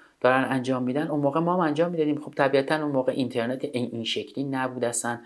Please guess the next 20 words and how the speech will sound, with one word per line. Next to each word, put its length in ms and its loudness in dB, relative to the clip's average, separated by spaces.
فضا 320 2
این 100 0
شکلی 320 -4
نبود، 240 2
شاید 260 4
اصلاً 400 -2
برد 300 8
رسانه‌ای 720 0
و 60 0
اینا 220 -4
هم 140 -4
نداشت. 380 -6
اما 360 -2
من 280 -2
دیگه 220 6
حالم 300 2
خوب 220 -2
نبود 340 -6
باهاش. 440 -8
و 640 6